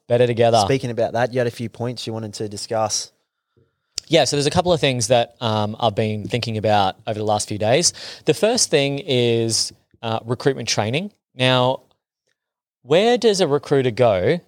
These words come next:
Speaker 1: And we, we want some, uh, audience feedback here. Uh, where does a recruiter go if you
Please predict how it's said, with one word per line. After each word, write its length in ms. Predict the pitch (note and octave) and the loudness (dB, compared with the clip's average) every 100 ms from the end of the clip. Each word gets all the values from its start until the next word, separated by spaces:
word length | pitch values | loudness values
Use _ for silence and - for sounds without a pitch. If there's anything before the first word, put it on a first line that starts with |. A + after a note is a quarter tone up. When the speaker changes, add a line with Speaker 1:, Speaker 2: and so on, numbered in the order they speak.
| _ | _
Speaker 1:
And 260 | B2 A#2 A2+ | -6 -4 -4
we, 200 | B2+ C3 A#2+ - | -2 -2 -2 -2
we 100 | C3 | 0
want 240 | C#3 C3+ | 0 0
some, 300 | - A#2+ A2 | -2 -2 -4
uh, 200 | - A2 - | -6 -6 -2
audience 420 | B2 A#2+ A2+ - | -2 0 -2 -2
feedback 440 | A#2 A2 A2 G2+ | -2 0 0 0
here. 260 | - G#2 E3 - - - _ | 0 0 0 -2 -20 -20 _
Uh, 200 | A#2+ B2 | -6 -6
where 240 | A#2+ D3 | 0 2
does 160 | G3+ G#3 | 2 0
a 40 | |
recruiter 380 | F#3+ F#3+ E3+ D3+ | 0 -2 0 0
go 460 | C3 B2+ A2+ A2 A#2+ - | 2 2 2 0 -4 -4
if 480 | B2 A2+ A2+ - - _ _ _ | -4 -2 -4 -8 -16 _ _ _
you 640 | A#2 A#2+ A#2 A#2 A#2 A2+ | -6 -2 0 0 -2 -4